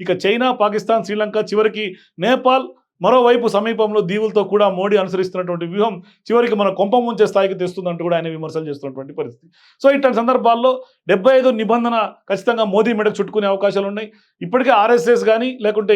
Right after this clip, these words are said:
ఇతర బీజేపీ నాయకులే కొంత కీలకంగా కొంత,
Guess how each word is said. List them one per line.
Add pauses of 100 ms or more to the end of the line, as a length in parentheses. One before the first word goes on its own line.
ఇతర (320)
బీజేపీ
నాయకులే
కొంత
కీలకంగా
కొంత,